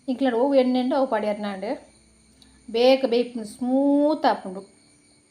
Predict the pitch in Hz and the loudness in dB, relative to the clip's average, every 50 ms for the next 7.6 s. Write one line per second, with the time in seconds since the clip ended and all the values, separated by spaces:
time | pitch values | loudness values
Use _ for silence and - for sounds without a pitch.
0 | _ _ _ _ _ 240 214 202 220 208 196 202 196 202 220 - - - - _ | _ _ _ _ _ -8 -4 -2 -2 -2 -2 -4 -6 -6 -8 -10 -16 -20 -20 _
1 | _ _ - - - - _ - 233 226 233 233 233 220 220 220 220 226 220 214 | _ _ -20 -20 -20 -14 _ -6 -4 -4 -2 0 0 0 0 0 0 0 -2 -2
2 | 208 208 202 240 233 220 214 208 208 220 214 214 208 214 208 226 220 - 220 226 | -2 0 0 0 0 0 -2 -4 -4 -4 -4 -4 -4 -6 -6 -8 -10 -8 -6 -6
3 | 226 226 - - - 254 226 - - - - 226 220 226 - - _ - - - | -6 -6 -8 -8 -8 -8 -8 -8 -8 -8 -10 -10 -10 -10 -14 -18 _ -20 -20 -20
4 | - - - - 240 247 240 269 254 262 254 247 240 240 240 233 240 240 233 233 | -20 -16 -8 -4 -2 0 2 2 2 4 2 0 -2 -2 -4 -4 -4 -4 -4 -4
5 | 226 233 226 240 269 294 285 247 247 233 240 247 247 - - - - - _ - | -2 -2 0 2 2 2 2 0 -2 -2 -2 -4 -6 -8 -18 -20 -20 -20 _ -6
6 | 220 214 226 220 220 214 214 214 - 220 214 214 208 208 208 214 226 247 247 - | -4 -2 -2 -2 -2 -4 -4 -4 -2 -2 -2 -2 -2 -4 -4 -4 -6 -6 -6 -6
7 | - 190 190 185 190 190 190 190 190 185 190 | -4 -4 -4 -4 -6 -6 -6 -6 -4 -4 -4